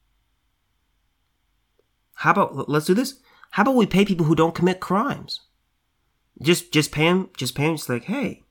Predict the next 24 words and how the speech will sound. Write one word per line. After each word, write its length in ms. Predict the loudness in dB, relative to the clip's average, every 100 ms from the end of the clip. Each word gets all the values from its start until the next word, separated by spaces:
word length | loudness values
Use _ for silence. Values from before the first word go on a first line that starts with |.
| _ _ _ _ _ _ _ _ _
uh, 360 | -6 -6 -6 -10 -8
someone, 420 | 0 2 2 -2
someone 400 | -2 0 0 -2 _ -20
put, 220 | -12 -10 -8
someone 240 | -4 -4
get, 180 | -6 -4
goes 180 | -4 -4
out 120 | -4
to 60 | -4
their 100 | -4
mailbox 480 | -4 -2 -4 -4
and 160 | -12 -12 _ _ _ _ _ _ _ -20
they, 400 | -6 -4 -4 -6
they, 320 | -8 -10 -10 -12
they 180 | -14 -6
open 220 | -6 -2 -2
a 40 |
letter 180 | -2 -4
and 80 | -6
it's 100 | -12
like, 140 | -12
"Congratulations, 1160 | -2 0 4 4 4 2 0 0 -6 -14 -18 -20 _ _ _ _ _ _
Mister 280 | -2 0 -2
Green. 520 | 0 -2 -2 -8 -20